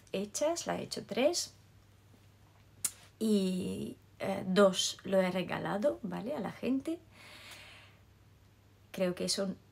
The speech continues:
s-, buen símbolo, que es un buen gesto. Y un gen-, un gesto muy significativo,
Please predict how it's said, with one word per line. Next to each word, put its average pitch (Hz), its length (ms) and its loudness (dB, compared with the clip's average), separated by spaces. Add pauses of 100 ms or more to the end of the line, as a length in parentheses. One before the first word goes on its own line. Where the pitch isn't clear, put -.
(120)
s-, - 200 4
buen 196 260 4
símbolo, 214 600 4
que 185 200 -2
es - 240 2
un 220 200 4
buen 175 260 0
gesto. 262 600 0 (1200)
Y 196 460 -4
un 196 140 0
gen-, 214 340 2 (300)
un 226 160 2
gesto 233 440 0 (280)
muy 208 260 6
significativo, 185 1080 -2